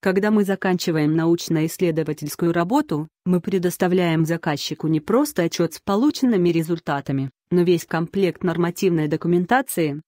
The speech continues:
который характеризует максимальный уровень готовности к освоению разработки в производстве как у себя в институте, так и на любом другом предприятии при наличии соответствующей инфраструктуры.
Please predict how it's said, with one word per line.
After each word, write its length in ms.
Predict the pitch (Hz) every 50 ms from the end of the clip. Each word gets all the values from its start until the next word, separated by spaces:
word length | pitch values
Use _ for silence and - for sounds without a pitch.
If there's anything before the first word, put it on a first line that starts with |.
| _ _
который 320 | - 214 202 - 214 202 196
характеризует 800 | - 180 165 165 - - - 214 208 208 185 180 175 175 170 -
максимальный 680 | 190 185 - - - 208 185 180 170 165 165 160 156 -
уровень 400 | - 226 262 254 196 170 165 170
готовности 600 | 165 175 160 - 208 190 180 180 170 - - - 165
к 100 | - 185
освоению 640 | 165 - 175 165 160 160 160 151 151 156 156 160
разработки 680 | 160 165 156 165 170 175 208 262 277 - _ - 226 202
в 100 | - _
производстве 720 | 196 180 175 170 160 175 170 180 165 - - - 170 160
как 220 | - 180 165 -
у 60 | 170 165
себя 320 | - - 202 175 180 175
в 80 | 175 170
институте, 720 | 175 - - - 175 - - 190 165 - - 139 127 131 - _ _ -
так 220 | 247 262 - -
и 60 | 262
на 120 | 226 214 196
любом 360 | 202 208 185 196 185 175 170
другом 420 | 170 233 285 302 277 277 254 233
предприятии 800 | - 180 175 - _ - 185 175 165 156 147 143 - 180 165 156
при 220 | 151 - 175 175 180
наличии 420 | 185 196 214 226 208 - - 226
соответствующей 1040 | 202 - 196 175 170 - 165 160 170 170 - - - 180 175 175 - - - 175 170
инфраструктуры. 880 | 175 - - 160 - - - - 185 - - - 180 160 151 147 135